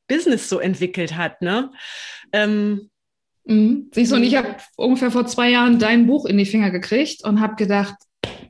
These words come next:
Speaker 2: die muss ich kennenlernen und, ähm, weil das total genial für mich war, dieses Buch zu lesen. Und, äh, ja, umso schöner, ich habe immer gedacht, irgendwann möchte ich mal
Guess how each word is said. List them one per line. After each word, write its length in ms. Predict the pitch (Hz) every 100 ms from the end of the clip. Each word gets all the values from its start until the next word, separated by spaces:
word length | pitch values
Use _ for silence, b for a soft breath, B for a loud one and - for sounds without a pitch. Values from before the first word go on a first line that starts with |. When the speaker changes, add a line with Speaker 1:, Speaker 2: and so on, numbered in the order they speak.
| _ -
Speaker 2:
die 340 | 240 277 311
muss 200 | 226 247
ich 220 | 240 254 -
kennenlernen 640 | 262 254 233 196 233 240
und, 380 | 208 214 208 196
ähm, 460 | 196 202 208 214 196
weil 200 | 208 202
das 380 | 220 - -
total 320 | - 214 226 214
genial 380 | 214 214 208
für 120 | 208 180
mich 200 | 170 165
war, 320 | 170 208 B B B B B -
dieses 240 | 196 196
Buch 280 | 180 214 -
zu 140 | 196
lesen. 480 | 185 180 180 202 208 B B B B B
Und, 400 | - 190 185 185
äh, 260 | 185 180 180 175
ja, 260 | 240 180
umso 220 | 208 247
schöner, 320 | 240 285 277 262
ich 60 |
habe 80 | 254
immer 100 | 247
gedacht, 180 | 226 220
irgendwann 680 | 233 302 269 226 226 226 220 -
möchte 340 | 220 240 -
ich 140 | 202
mal 480 | 190 190 185 185 180